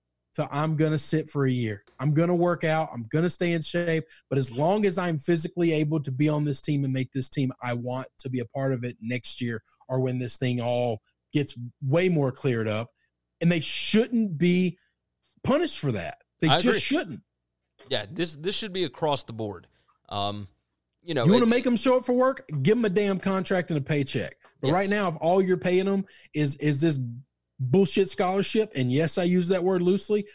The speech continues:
Speaker 1: because I think that's what it is. It's a made-up form of currency that doesn't really matter to anybody, um,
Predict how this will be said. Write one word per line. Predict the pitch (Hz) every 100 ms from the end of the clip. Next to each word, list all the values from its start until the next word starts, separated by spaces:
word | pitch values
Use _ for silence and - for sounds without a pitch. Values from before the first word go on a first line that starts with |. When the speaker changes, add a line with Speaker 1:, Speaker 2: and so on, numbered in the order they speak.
| _ 135
Speaker 1:
because | 139 175 165 160 151 -
I | 143 139
think | - 190 185 147
that's | 143 151 -
what | 147 170
it | 147
is. | 147 165 202 - _ _
It's | 151 143
a | 143
made-up | 135 151 175 202 180 196 - _ _
form | - 190 196
of | 175 -
currency | 185 185 190 - 214 214 _ _ -
that | 160 151 143
doesn't | 139 185 185 156
really | 165 185 175
matter | 170 175 180 165
to | 160 160
anybody, | 175 175 185 196 214 _ _ _ _ _
um, | 147 156 151 143 131 120